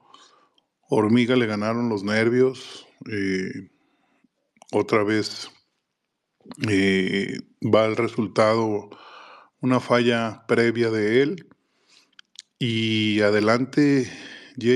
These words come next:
J, no sé cómo lo ven ustedes, ahorita me van a estar ustedes, pero yo lo veo muy nalgón, muy lento, hasta cierto punto tronco, y hoy como que también se cuidó,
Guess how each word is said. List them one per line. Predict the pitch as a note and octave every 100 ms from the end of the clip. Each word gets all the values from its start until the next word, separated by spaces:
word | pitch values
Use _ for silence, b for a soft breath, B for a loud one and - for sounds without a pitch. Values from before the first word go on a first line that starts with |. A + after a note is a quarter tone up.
| C3
J, | C#3 C#3+ D#3+ E3+ - _ _ _ B2+
no | B2 C#3+
sé | - F3+
cómo | F3+ E3
lo | D#3 D3
ven | D3
ustedes, | C#3+ D3 D3+ C#3+
ahorita | B2+ B2+
me | B2+ B2
van | B2 B2
a |
estar | B2 B2+
ustedes, | A#2 - C3 C3+ -
pero | B2 A#2 C3+ C#3 B B B B _
yo | A#2+
lo | C3
veo | C#3+
muy | C#3 C#3+ C#3+
nalgón, | C#3 C3+ B2 C#3 D3 D3 D3 - _
muy | B2 B2 C3
lento, | B2 B2+ C#3 C#3 C#3 B2+ C3+ A#2+ _ _ _ _ _ _ C3
hasta | A#2+ -
cierto | - A#2+ A2 A#2+
punto | - A#2+ A#2+
tronco, | A#2+ B2 B2+ B2+ C3+ C3+ B B B B -
y | C#3+
hoy | C#3+ D#3
como | D3+ E3 D3+ C#3
que | -
también | C3 B2+ C3 B2+ C3+ C#3+
se | C#3 D3+ -
cuidó, | C3 B2 A#2+ C3+ C3+ C3+